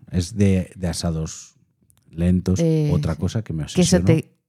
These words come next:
Speaker 2: eso es, es
Speaker 1: Pero,
Speaker 2: que
Speaker 1: a
Speaker 2: es
Speaker 1: ver,
Speaker 2: otro tema
Speaker 1: pero
Speaker 2: que
Speaker 1: eso
Speaker 2: te
Speaker 1: es, esto es
Speaker 2: obsesiona.
Speaker 1: algo, por ejemplo, que yo, asados, como se dice en mi pueblo, yo he hecho en,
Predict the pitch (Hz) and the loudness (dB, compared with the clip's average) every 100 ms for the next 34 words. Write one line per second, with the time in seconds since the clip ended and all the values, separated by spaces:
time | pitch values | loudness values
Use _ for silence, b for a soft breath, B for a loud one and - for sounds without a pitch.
0 | _ 143 135 - 170 277 190 110 107 139 | _ -8 -8 -8 -8 -2 4 6 8 8
1 | 131 196 180 233 240 151 117 175 175 170 | 6 2 2 2 2 6 6 6 4 4
2 | 170 180 190 202 180 180 180 175 190 - | 2 6 6 6 4 2 2 0 -2 0
3 | 120 104 107 131 131 - _ _ _ _ | -2 0 2 4 4 -4 _ _ _ _
4 | - - - 104 120 139 - _ _ _ | -14 -8 -4 0 0 -2 -6 _ _ _
5 | 107 101 104 95 104 104 110 117 - 80 | -4 0 0 2 0 0 0 -2 -4 -4
6 | 180 - 104 98 | -6 -4 -4 -4